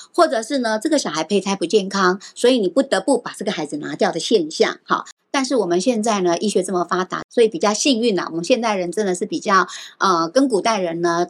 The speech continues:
的差异点呢相当大，我们的生活各方面呢都比较幸福，然后也比较有自主性哈。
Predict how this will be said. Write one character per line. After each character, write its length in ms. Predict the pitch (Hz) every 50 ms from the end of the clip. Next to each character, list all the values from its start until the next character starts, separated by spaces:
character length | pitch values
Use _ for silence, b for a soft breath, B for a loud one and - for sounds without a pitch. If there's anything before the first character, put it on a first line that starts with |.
| -
的 120 | - 180 175
差 260 | - - 269 277 285
异 160 | 294 294 262
点 240 | 214 - - - 175
呢 100 | 156 156
相 220 | 160 - 190 180 185
当 200 | 196 180 175 175
大， 140 | 185 170
我 40 | -
们 80 | 170 175
的 80 | 185
生 280 | 190 - - 254 254 254
活 300 | 226 190 175 160 170 175 B B B B _
各 120 | 254 254
方 180 | 233 220 214 233
面 180 | 233 214 202
呢 180 | 190 180 165 175
都 500 | 170 - 185 180 180 180 185 190 196 214 - _
比 80 | - 175
较 100 | - 247
幸 300 | 247 - 320 277 254 247
福， 460 | - 185 185 190 196 214 233 240 b b b _
然 140 | 165 185
后 180 | 196 247 233 202
也 140 | 185 190 190
比 120 | - 165
较 160 | 160 220 202
有 120 | 180 156 143
自 220 | - - 269 226
主 180 | - - - -
性 300 | - - 214 - 269 190
哈。 220 | - 175 127 -